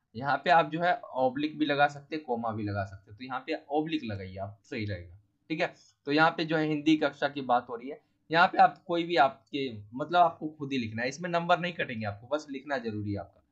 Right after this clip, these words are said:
ठीक है। कक्षा के मुख्य दरवाजे से ठीक ऊपर पीली पट्टी में काले रंग के मोटे अक्षरों में कमरा नंबर जो एक सौ चार अंकित है।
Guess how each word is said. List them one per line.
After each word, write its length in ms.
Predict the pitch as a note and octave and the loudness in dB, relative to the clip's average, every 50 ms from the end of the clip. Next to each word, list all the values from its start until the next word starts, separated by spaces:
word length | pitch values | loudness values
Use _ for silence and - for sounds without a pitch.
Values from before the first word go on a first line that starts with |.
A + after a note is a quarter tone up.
| _ _ - | _ _ -4
ठीक 80 | D#3+ F3 | -2 0
है। 160 | F3+ - - _ _ _ _ _ | 0 0 -2 _ _ _ _ _
कक्षा 300 | - D#3+ D#3 D#3 - F#3 | 0 0 0 4 4 4
के 120 | F3 E3 F3 | 4 4 0
मुख्य 300 | D#3+ D#3 D#3 D#3 - D#3+ D#3 | -2 -4 -2 -2 -2 -2 0
दरवाजे 380 | D3 C#3 C3+ C3 C3 C3 C#3+ | 0 0 0 0 0 0 -2
से 140 | D3 C#3+ C#3+ | -6 -8 -8
ठीक 260 | C#3 - D3 B2+ - C3+ | -8 -8 -8 -8 -8 -8
ऊपर 240 | B2+ A2+ A2+ C3 B2+ | -10 -8 -6 -8 -8
पीली 260 | B2 - B2 B2 B2+ C3 - | -8 -10 -12 -12 -12 -10 -12
पट्टी 320 | A#2 A#2 - - C3 B2+ B2+ - _ _ _ _ _ | -14 -14 -10 -10 -10 -10 -10 -14 _ _ _ _ _
में 200 | D#3 D#3 D#3+ D#3 D#3+ | -2 -2 -2 0 2
काले 340 | - C#3+ C#3 D3+ D#3+ D#3+ | 4 6 6 6 6 4
रंग 260 | D3+ C#3+ C#3+ C#3+ C#3+ C#3+ | 2 2 0 -2 -2 -4
के 100 | D3 C#3+ | -4 -4
मोटे 340 | C3+ C3+ C3+ C3+ C#3 D3 D3 | -2 -2 -4 -4 -2 -2 -2
अक्षरों 360 | C3+ B2 - - C#3 B2 C3 | -2 -4 -6 -8 -8 -8 -8
में 140 | C3 C#3 C3 | -8 -10 -12
कमरा 340 | - - A#2+ B2 B2+ C3 C3 | -8 -6 -6 -4 -2 -2 -4
नंबर 260 | B2+ B2+ B2+ B2+ B2+ A#2+ | -4 -4 -8 -10 -10 -10
जो 140 | B2 B2+ A#2+ | -8 -8 -8
एक 80 | A#2+ | -8
सौ 140 | - _ - - | -10 _ -20 -10
चार 200 | - B2 A2+ A2+ | -6 -4 -2 -2
अंकित 340 | A2+ A2+ A2 - C3+ C3+ - | -4 -6 -8 -12 -14 -10 -8
है। 100 | C3 | -8